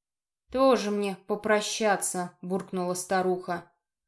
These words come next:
Последних слов Тушнова она не расслышала.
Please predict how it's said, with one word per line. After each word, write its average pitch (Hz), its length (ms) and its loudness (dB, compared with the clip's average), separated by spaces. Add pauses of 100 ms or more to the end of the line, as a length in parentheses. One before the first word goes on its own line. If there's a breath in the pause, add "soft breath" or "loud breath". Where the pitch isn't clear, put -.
(200)
Последних 269 600 0
слов 277 340 -2
Тушнова 254 640 2
она 226 180 2
не 240 160 0
расслышала. 214 1000 -2